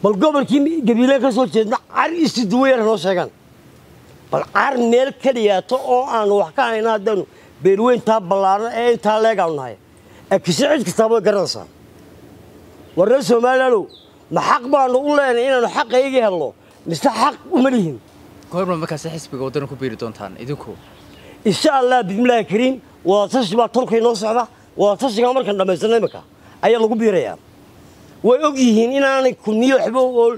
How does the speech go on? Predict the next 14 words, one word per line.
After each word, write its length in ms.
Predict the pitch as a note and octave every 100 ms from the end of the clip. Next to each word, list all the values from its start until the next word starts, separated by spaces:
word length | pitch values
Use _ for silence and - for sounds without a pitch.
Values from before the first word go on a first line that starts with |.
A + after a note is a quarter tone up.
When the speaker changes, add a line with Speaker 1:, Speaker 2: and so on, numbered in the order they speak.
| - - _
Speaker 1:
tolkay. 340 | E3+ F3 A3+ D#3 - - - - - - - - - - - - -
Ma 80 | A3+
baante. 340 | A3+ F3 - A2+ - - - -
Dee 80 |
mid 180 | G#3+ C#4+
baasto 280 | A#3+ G#3 -
cuna 180 | G#3 C4
waa 120 | B3+
la 80 | A3+
helayaa. 400 | A3+ G3+ C#3 F2 - _ - - - - -
Baasto 340 | G3 G3 A3
cun 160 | F3+ G#3+
lama 160 | B3
waayo. 400 | C4+ A3 F3+ D3